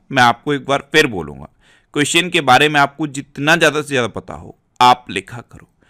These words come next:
क्योंकि जो चीज़ें आप लिख देते हो फिर उन्हें आप कभी नहीं भूलते।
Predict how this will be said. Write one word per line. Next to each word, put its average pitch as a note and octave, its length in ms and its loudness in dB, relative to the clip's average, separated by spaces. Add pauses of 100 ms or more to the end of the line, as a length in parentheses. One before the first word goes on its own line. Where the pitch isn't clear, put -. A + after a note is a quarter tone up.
(240)
क्योंकि C3+ 180 -10
जो C#3 140 -4
चीज़ें C3+ 260 -4
आप B2+ 260 2
लिख C3+ 320 0
देते A#2+ 300 -10
हो C#3+ 140 -10
फिर C3 140 -12
उन्हें A#2 200 -4
आप A2 260 -2
कभी C#3 240 2
नहीं G#2 120 0
भूलते। D#2+ 460 -14